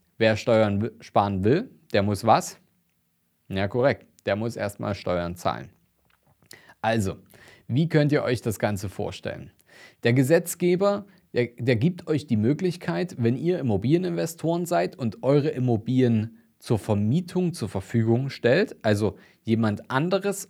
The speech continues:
eure Immobilie, eure Wohnung abnutzt, indem er da drin wohnt, dann könnt ihr diese Abnutzung geltend machen. Das ist die afa, Abschreibung für Abnutzung.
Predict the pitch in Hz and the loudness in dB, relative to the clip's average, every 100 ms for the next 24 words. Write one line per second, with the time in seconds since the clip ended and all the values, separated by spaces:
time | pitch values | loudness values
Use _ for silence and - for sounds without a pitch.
0 | - 131 170 180 - 117 98 156 175 135 | 0 2 2 -2 -2 -2 -2 0 0 0
1 | 107 90 87 117 160 196 196 185 - _ | -4 -4 2 6 6 2 -6 -10 -18 _
2 | _ _ 120 - - 120 147 233 - - | _ _ -4 -4 -4 0 0 0 -6 -14
3 | - _ _ - 107 135 135 123 110 107 | -16 _ _ -6 -2 -2 -2 0 2 2
4 | 98 101 143 113 104 147 247 - - - | 2 2 4 4 4 4 2 -8 -20 -20
5 | - - 110 127 175 165 120 147 160 160 | -16 -4 0 0 -2 -4 -4 -2 -2 -2
6 | 131 107 - 131 - 156 143 143 151 135 | -2 -4 -4 -6 -4 0 0 0 0 0
7 | - 113 123 123 101 95 90 - 76 - | 2 4 4 2 -6 -6 -8 -8 -14 -16
8 | _ - _ _ 113 101 131 135 165 156 | _ -20 _ _ -6 -6 -6 -6 -6 -4
9 | 156 175 180 139 87 73 _ _ _ _ | 0 2 2 2 2 -2 _ _ _ _
10 | - - - 160 165 165 180 170 - 139 | -2 -2 0 4 6 4 0 -2 -4 2
11 | 143 143 147 - _ 139 147 139 101 - | 4 4 -2 -14 _ -2 0 0 0 -2
12 | 87 87 | -10 -10